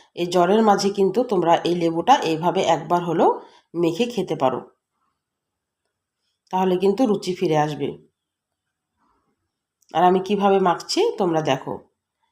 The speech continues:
এইভাবে এবার আমি একটু চাকা চাকা করে কেটে নিব, কারণ সিম্পল খাবারও যদি হয়, একটু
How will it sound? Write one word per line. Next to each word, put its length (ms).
এইভাবে 400
এবার 260
আমি 220
একটু 200
চাকা 300
চাকা 240
করে 220
কেটে 260
নিব, 180
কারণ 200
সিম্পল 400
খাবারও 460
যদি 280
হয়, 320
একটু 220